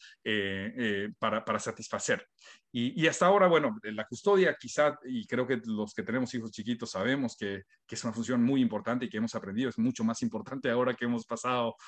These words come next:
por la pandemia y que se han cerrado las escuelas. Vimos qué tan importante es ese rol de las escuelas. Importantísimo. Pero si, si lo dejamos ahí, nos vamos a quedar muy cortos.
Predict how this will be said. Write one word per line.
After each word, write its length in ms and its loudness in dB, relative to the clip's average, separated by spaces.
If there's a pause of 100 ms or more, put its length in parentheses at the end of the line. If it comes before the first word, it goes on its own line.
(120)
por 120 0
la 120 2
pandemia 380 4
y 20 0
que 100 -6
se 120 -4
han 80 -2
cerrado 280 2
las 160 -4
escuelas. 460 -4
Vimos 260 0
qué 120 -6
tan 160 4
importante 760 -2 (400)
es 240 0
ese 200 0
rol 280 4
de 80 2
las 180 -4
escuelas. 600 -18 (140)
Importantísimo. 840 0 (720)
Pero 180 4
si, 340 0
si 120 -2
lo 100 4
dejamos 380 2
ahí, 160 2
nos 120 -4
vamos 180 -4
a 40 -8
quedar 140 0
muy 160 -2
cortos. 540 -6